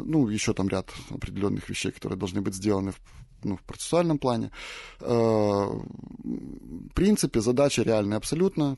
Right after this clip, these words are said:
Просто тут вопрос, как, насколько долго это затянется. Мы ожидаем, что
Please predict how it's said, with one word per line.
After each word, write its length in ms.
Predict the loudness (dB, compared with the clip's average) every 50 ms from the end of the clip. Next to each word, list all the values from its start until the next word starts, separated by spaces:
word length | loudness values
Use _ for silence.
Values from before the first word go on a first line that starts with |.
| _ -6
Просто 280 | -6 -6 -6 -6 -4
тут 160 | -4 -2 0
вопрос, 320 | 0 -2 2 0 0 0 -2
как, 400 | 0 0 0 0 -2 -10 -20 -16 -12
насколько 600 | -8 -2 0 0 0 4 2 2 2 4 0 2
долго 320 | 4 4 4 6 4 2
это 160 | 0 0 -2
затянется. 560 | -4 -2 -2 0 2 2 2 2 0 0 0
Мы 160 | 0 0 2 2
ожидаем, 440 | 0 0 0 0 0 0 0 0
что 280 | -2 -6 -4 -4 -4 -4